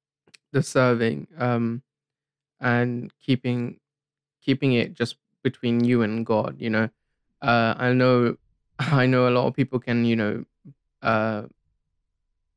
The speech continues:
say they're serving God, but at the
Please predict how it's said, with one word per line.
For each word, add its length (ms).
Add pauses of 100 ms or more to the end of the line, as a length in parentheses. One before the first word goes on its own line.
(420)
say 280
they're 100
serving 480
God, 400
but 340
at 120
the 40